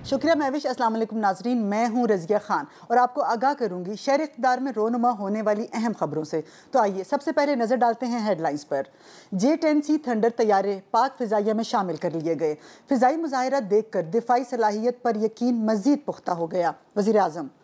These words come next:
पाकिस्तान में सुपरसोनिक ऑब्जेक्ट गिरने पर भारत से शदीद एहतजाज।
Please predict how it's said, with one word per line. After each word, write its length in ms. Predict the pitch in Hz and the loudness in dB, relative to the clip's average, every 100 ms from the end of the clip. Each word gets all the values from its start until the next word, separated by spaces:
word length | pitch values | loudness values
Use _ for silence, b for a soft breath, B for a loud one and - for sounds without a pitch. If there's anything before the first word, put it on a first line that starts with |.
| _ | _
पाकिस्तान 440 | 240 240 330 311 294 | 0 0 0 0 2
में 120 | 302 | 0
सुपरसोनिक 680 | 320 294 370 349 254 269 - | -2 -2 -2 2 0 0 -2
ऑब्जेक्ट 440 | 220 208 180 254 208 | -2 0 0 0 0
गिरने 260 | 233 214 247 | -2 -2 -2
पर 180 | 233 233 | 0 0
भारत 420 | 190 196 214 233 | 0 0 2 0
से 100 | 254 | -2
शदीद 380 | 226 240 202 233 | -2 0 2 0
एहतजाज। 540 | 175 175 165 170 156 | -2 -2 0 0 0